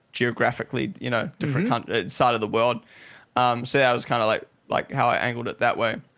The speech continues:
Speaker 2: And now, when did you find out? What, you know, did they reach out to you, know, just call you up, or was it an email, or,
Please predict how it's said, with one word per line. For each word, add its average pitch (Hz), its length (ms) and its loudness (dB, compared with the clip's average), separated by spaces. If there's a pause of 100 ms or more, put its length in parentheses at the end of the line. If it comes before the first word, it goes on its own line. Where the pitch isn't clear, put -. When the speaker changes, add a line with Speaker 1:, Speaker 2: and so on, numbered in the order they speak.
(380)
Speaker 2:
And 160 140 0
now, 190 240 4
when 180 240 2
did 202 120 -2
you 190 80 -2
find 175 320 0
out? 185 260 0
What, 135 300 -6
you 131 100 -2
know, 135 180 0
did 127 240 -6
they 120 600 2
reach 139 280 -2
out 143 220 2
to 147 100 -2
you, 131 40 2
know, 127 180 2
just 120 280 -12 (220)
call 165 200 6
you 156 140 6
up, 220 220 2
or 147 100 4
was 127 160 0
it 120 40 -6
an 135 60 -4
email, 226 540 6
or, 139 320 4